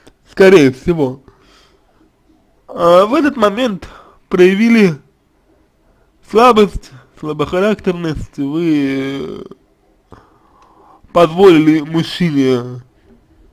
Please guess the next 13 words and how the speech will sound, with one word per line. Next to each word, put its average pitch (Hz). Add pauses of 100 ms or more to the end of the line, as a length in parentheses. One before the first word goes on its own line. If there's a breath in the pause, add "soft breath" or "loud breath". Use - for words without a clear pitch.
(480)
это 147
делать, 247 (1400 loud breath)
не 156
отреагировали 165
должным 151
образом, 202 (480)
и 151
в 139
итоге 196 (460)
получили 156 (220)
то, 165
что 135 (380)
получили. 139